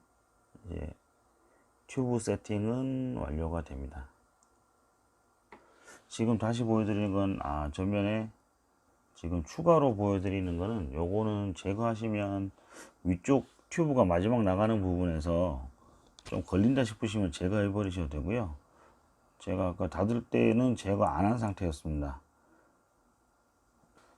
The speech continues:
그러니까 상관없으신 분들은 제거를 굳이 안 하셔도 되고요.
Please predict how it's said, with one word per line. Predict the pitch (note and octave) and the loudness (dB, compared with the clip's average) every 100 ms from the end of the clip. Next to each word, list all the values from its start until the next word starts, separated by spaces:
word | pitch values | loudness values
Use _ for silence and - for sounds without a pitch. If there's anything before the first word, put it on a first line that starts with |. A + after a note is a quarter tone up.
| _ | _
그러니까 | G#2+ | -4
상관없으신 | G2 B2+ D3 D3 C3+ D#3 D3 C3+ | 0 4 6 6 2 -2 0 0
분들은 | B2+ A#2+ A#2+ A#2+ | 0 2 2 0
제거를 | A2 G#2 A2 G#2+ | 0 -2 0 -2
굳이 | - G2+ F2 | -6 -6 -4
안 | D2 | -4
하셔도 | F2 G2 G#2 E2 | -4 -6 -8 -6
되고요. | D2+ F#2+ A#2 | -8 -6 -6